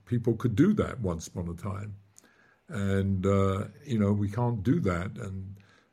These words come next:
time, I mean, one of the things that astonished me about my own work was to discover that my work led me,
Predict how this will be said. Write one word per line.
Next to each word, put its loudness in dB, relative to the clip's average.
time, 0
I -8
mean, 0
one 4
of 0
the -2
things 2
that -2
astonished 0
me 4
about 2
my 4
own 2
work 4
was 4
to -8
discover 2
that 0
my 0
work 0
led 2
me, -4